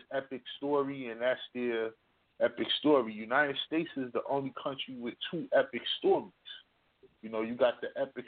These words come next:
story of the founding fathers. You know, how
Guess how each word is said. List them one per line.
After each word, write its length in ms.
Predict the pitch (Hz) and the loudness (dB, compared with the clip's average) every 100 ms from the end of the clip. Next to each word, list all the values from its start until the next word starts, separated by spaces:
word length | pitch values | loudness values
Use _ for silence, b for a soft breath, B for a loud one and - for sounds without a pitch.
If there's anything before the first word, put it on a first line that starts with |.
| - | -6
story 360 | 139 135 123 120 | 0 0 2 2
of 120 | 113 | 0
the 80 | 107 - | 0 -2
founding 380 | 139 135 123 113 - | 2 2 2 -2 4
fathers. 420 | 139 143 107 90 _ - - - _ - _ _ _ - | 6 6 2 -10 _ -16 -16 -16 _ -20 _ _ _ -10
You 100 | 117 | -4
know, 460 | 113 110 110 110 107 | 2 2 0 -2 2
how 360 | 110 110 107 | 6 6 4